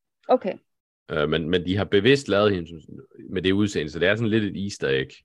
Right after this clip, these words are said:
Speaker 2: til, øh, til
Speaker 1: Men, men,
Speaker 2: Catherine.
Speaker 1: men har, altså, har det noget med udviklerne at gøre, eller er det bare sådan kudo til andre udviklere, at de
Speaker 2: Det,
Speaker 1: tog hende
Speaker 2: det,
Speaker 1: med, eller?
Speaker 2: det, nej, men det er jo samme firma, der har lavet begge spil, så det er
Speaker 1: Godt.
Speaker 2: bare sådan
Speaker 1: Jeg
Speaker 2: en,
Speaker 1: har
Speaker 2: øh,
Speaker 1: slet ikke undersøgt det. Jeg opdagede det bare lige, at
Speaker 2: det er bare sådan en, øh,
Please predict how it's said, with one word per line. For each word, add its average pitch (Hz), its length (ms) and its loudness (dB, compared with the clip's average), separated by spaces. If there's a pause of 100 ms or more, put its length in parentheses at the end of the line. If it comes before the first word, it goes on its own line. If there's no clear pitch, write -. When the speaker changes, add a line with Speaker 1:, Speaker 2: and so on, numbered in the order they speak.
(120)
Speaker 2:
til, 78 320 -2
øh, 65 160 -4
til 240 100 -2
Speaker 1:
Men, - 60 0
men, 78 100 -2
Speaker 2:
Catherine. 78 240 0
Speaker 1:
men 202 200 -4
har, - 180 -10 (160)
altså, 220 180 2
har 208 100 -4
det 214 120 -2
noget 214 140 0
med 208 80 0
udviklerne 262 600 0
at 185 80 -6
gøre, 226 240 4
eller 208 140 0
er 190 40 0
det 185 120 -6
bare 190 160 -4
sådan 196 240 -8
kudo 214 320 2
til 185 400 0
andre 196 320 0
udviklere, 196 600 0
at 180 120 -4 (240)
de - 80 -4
Speaker 2:
Det, 196 80 4
Speaker 1:
tog 185 80 0
hende 190 80 4 (120)
Speaker 2:
det, 190 80 0
Speaker 1:
med, 226 80 0
eller? 185 220 -2
Speaker 2:
det, 175 120 -2 (280)
nej, 92 220 -2
men 87 100 -6
det 92 60 -2
er - 20 2
jo 87 40 -2
samme 101 320 -2
firma, 95 280 -4
der 85 80 -6
har 80 60 -2
lavet 82 200 -2
begge 78 200 -4
spil, - 260 -8 (280)
så - 80 -4
det 78 80 -4
er 82 40 2
Speaker 1:
Godt. 85 120 4
Speaker 2:
bare 78 100 0
sådan - 180 -4
Speaker 1:
Jeg 196 100 0
Speaker 2:
en, 196 60 -2
Speaker 1:
har 208 180 2
Speaker 2:
øh, - 140 -8 (180)
Speaker 1:
slet 269 240 4
ikke 220 140 2
undersøgt 220 440 0
det. 196 80 0
Jeg 190 100 0
opdagede 214 360 0
det 185 80 -6
bare 190 180 0
lige, 196 140 -4
at 190 120 -6
Speaker 2:
det 95 120 -2
er 92 60 2
bare 98 180 4
sådan 104 320 4
en, 87 60 2
øh, 87 300 2